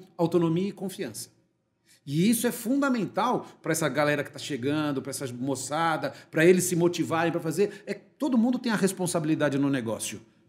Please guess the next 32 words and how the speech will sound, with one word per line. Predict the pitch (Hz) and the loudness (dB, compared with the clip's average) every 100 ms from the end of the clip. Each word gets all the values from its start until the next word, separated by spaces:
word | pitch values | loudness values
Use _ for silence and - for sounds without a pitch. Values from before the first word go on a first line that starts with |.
| - | -4
Eu | |
não | 202 | 0
tô | 262 269 | 6 8
lá | 214 185 156 120 - | 10 10 8 4 -6
só | - 175 160 | 4 8 8
pra | 156 151 | 8 6
obedecer | 147 143 139 139 117 147 | 6 4 2 -2 -2 -2
o | 127 | 0
que | 139 | 2
me | |
mandaram. | 139 127 120 - - - | 2 2 0 -2 -6 4
Não, | 175 202 | 6 6
eu | 139 | 4
tô | 180 | 4
lá | 175 | 4
porque | 196 226 220 | 2 -4 0
eu | 240 277 | 0 0
tô | - - 226 | -2 -2 2
interessado, | 233 214 190 175 180 202 202 | 4 4 2 2 0 2 2
eu | |
tô | 208 | 0
contribuindo, | 208 202 208 170 170 190 196 | 0 -2 0 0 2 2 0
eu | |
quero | 185 196 | 0 0
ajudar. | 180 202 143 113 - - | -2 -2 -4 -4 -10 -2
Então, | 147 | 4
essa | 208 208 - | 4 4 0
coisa | 190 - 180 170 | -2 6 8 8
de | 143 | 4
todo | - 170 147 | 0 0 2
mundo | 147 139 | 2 0
junto, | 120 113 202 220 247 | -2 0 -2 0 -2